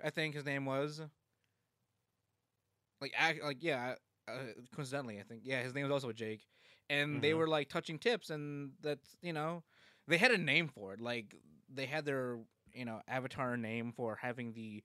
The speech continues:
Speaker 1: the ritual of mating or some shit like that.
Speaker 2: Oh, never mind. I'm here. I,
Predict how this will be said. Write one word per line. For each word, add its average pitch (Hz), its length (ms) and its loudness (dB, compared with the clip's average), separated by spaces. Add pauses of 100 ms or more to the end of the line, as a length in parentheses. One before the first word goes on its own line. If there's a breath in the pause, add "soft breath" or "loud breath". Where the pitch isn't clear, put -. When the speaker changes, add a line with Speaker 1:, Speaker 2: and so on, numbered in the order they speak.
(280 soft breath)
Speaker 1:
the 139 80 0
ritual 123 720 0
of 104 80 -6
mating 117 340 -2
or 113 160 -2
some 123 200 -8
shit 117 140 -8
like 123 140 -4
that. 120 280 -2 (640)
Speaker 2:
Oh, 214 920 8
never 208 220 4
mind. 214 260 8
I'm 180 180 6 (160)
here. 190 160 6
I, 208 140 10